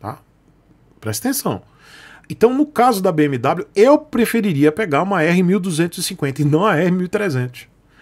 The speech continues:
Porque é uma moto que já tá experimentada, tá tudo certo, e eu ia pegar com desconto. Um baita desconto.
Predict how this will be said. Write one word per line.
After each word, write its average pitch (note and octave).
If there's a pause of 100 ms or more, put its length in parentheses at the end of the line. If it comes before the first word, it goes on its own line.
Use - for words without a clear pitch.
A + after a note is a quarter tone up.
(160)
Porque -
é A#3+
uma B3+
moto A3
que G3+
já G#3
tá G3+
experimentada, G#3+
tá -
tudo F#3+
certo, F#3
e F#3+
eu F#3+
ia F#3
pegar F3
com G3
desconto. F3 (1300)
Um F#3+
baita F#3
desconto. E3+